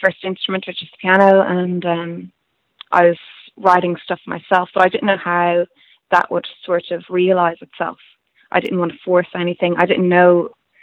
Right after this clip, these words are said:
for sure I was gonna go back into music or anything. I was just le-, leading a quietly, uh, albeit very busy life myself, but creative one. I'd say those,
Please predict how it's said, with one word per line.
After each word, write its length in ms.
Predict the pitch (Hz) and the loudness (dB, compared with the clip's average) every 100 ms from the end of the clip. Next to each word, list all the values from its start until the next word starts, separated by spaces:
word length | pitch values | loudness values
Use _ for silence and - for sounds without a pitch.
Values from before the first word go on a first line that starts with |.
| _ _ - | _ _ -6
for 80 | |
sure 320 | - - 185 170 | -2 0 2 2
I 40 | |
was 80 | 165 | 2
gonna 140 | 180 | -2
go 80 | 165 | -2
back 240 | 175 175 - | -4 -4 -8
into 140 | 165 - | -12 -6
music 280 | 190 185 | -4 -4
or 60 | 180 | -6
anything. 400 | 175 175 180 185 - _ - | -6 -6 -8 -8 -12 _ -2
I 120 | 180 | 0
was 100 | 180 | 0
just 180 | 190 - | -2 0
le-, 440 | 185 175 180 - 175 | 0 2 -2 -2 -2
leading 400 | 175 175 185 170 | 2 2 2 -4
a 80 | 165 | -6
quietly, 800 | - 170 165 170 - 165 160 - - 175 | -2 2 4 2 0 -4 -6 -14 -12 -8
uh, 160 | 165 | -4
albeit 300 | - 175 165 | -2 -2 -2
very 180 | 175 170 | 0 0
busy 300 | 165 170 175 | 0 -2 -2
life 280 | 170 165 160 - | 0 0 0 -8
myself, 400 | 165 160 175 170 - _ - _ | -14 -6 -4 -4 -6 _ -20 _
but 140 | 190 190 | -2 2
creative 400 | 202 202 180 165 | 4 4 2 -2
one. 220 | 170 165 - _ _ _ _ _ _ _ | -8 -10 -12 _ _ _ _ _ _ _
I'd 160 | - 170 - | -10 -10 0
say 160 | 170 | 0
those, 240 | 170 185 | 0 -6